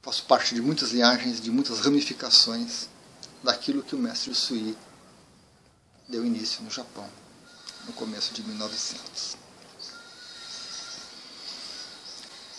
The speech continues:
E sinto uma alegria muito grande, um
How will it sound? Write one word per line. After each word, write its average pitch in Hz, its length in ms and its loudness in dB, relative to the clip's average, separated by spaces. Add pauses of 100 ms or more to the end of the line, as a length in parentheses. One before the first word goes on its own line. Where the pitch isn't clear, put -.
(120)
E 123 440 4
sinto 180 480 4 (760)
uma 131 120 0
alegria 151 320 4
muito 160 200 2
grande, 143 560 4 (760)
um 175 160 -6